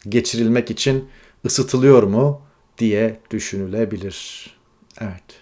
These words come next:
Son derece enteresan bir süreç. Merkez Bankası faiz kararı ile ilgili olarak ciddi bir fakirleşme, ciddi bir kuraklaşma, ciddi bir gerileme var.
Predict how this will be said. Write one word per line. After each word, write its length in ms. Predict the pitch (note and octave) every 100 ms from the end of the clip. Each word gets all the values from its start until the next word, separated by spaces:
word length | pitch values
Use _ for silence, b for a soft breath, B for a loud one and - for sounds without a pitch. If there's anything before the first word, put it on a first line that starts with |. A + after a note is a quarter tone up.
| _ _ b b b
Son 240 | - C#3 C#3
derece 220 | A#2+ B2
enteresan 640 | B2 A#2 A#2 A2 - B2 A#2
bir 120 | A#2+
süreç. 680 | A#2+ - A2 A#2 - - -
Merkez 380 | A2 A2 B2 A2
Bankası 600 | G#2+ - A2+ - B2+ C3 b b b b b
faiz 400 | - A#2 A#2+ B2+
kararı 360 | - A2+ A2 G#2+
ile 180 | A2+ A2+
ilgili 220 | G#2+ A2+
olarak 460 | A2 G2 B2 C3+ - _ _ _ _ _ _ _ -
ciddi 280 | G2+ A2 C#3
bir 100 | C3+
fakirleşme, 680 | C3 A2 A#2 A2 A2 B2+ A2+
ciddi 300 | F#2+ A2 A#2
bir 120 | A#2
kuraklaşma, 800 | - A2 - G#2+ - A2 A#2+ b b b b
ciddi 280 | - A2 B2+
bir 60 | C3
gerileme 480 | A2+ A2+ G#2+ A2+
var. 220 | G#2+ A2